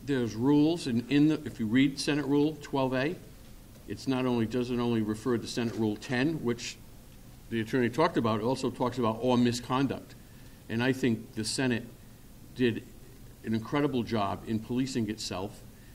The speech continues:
in taking the report, the, the order seriously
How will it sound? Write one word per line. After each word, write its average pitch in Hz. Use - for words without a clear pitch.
in 101
taking 123
the 110
report, 117
the, 113
the 110
order 127
seriously 135